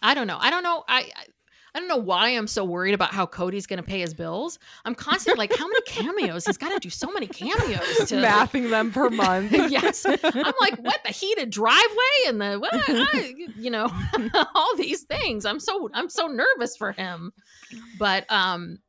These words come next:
Speaker 1: yeah, I mean, I, I would not be surprised if,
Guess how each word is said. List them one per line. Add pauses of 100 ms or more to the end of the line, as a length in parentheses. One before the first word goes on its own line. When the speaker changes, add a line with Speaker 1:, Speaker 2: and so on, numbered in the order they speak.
Speaker 1:
yeah,
I
mean,
I,
I
would
not
be
surprised
if,